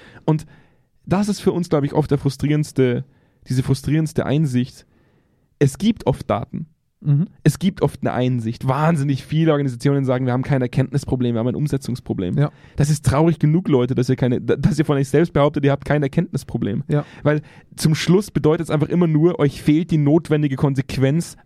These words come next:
Speaker 1: adäquat mit eurer Erkenntnis umzugehen.
Speaker 2: Ja.
Speaker 1: Und das ist das, was mich persönlich oft am meisten frustriert, weil da sitzen ja keine vollen Nulpen drin.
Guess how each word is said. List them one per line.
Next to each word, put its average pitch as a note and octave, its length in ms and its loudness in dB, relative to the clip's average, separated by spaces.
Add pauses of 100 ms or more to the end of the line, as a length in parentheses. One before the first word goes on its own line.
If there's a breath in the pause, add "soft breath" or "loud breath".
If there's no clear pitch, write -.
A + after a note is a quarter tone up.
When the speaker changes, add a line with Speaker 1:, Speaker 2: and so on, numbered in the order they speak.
Speaker 1:
adäquat C#3+ 720 0
mit D#3+ 100 0
eurer C#3 140 0
Erkenntnis C3+ 480 -2
umzugehen. A#2 420 -2
Speaker 2:
Ja. C#3+ 100 -2 (200 loud breath)
Speaker 1:
Und C#3+ 180 2
das F#3 140 0
ist E3+ 100 -6
das, F3 140 0
was C#3 100 -2
mich E3 180 0
persönlich D3 380 0
oft C3 160 -4
am A#2 80 -2
meisten C3 300 -2
frustriert, C3+ 320 -2
weil B2 60 0
da A#2+ 40 -2
sitzen - 220 -6
ja B2 40 0
keine B2+ 220 -2
vollen B2+ 280 -2
Nulpen A#2+ 320 -2
drin. G#2 200 -4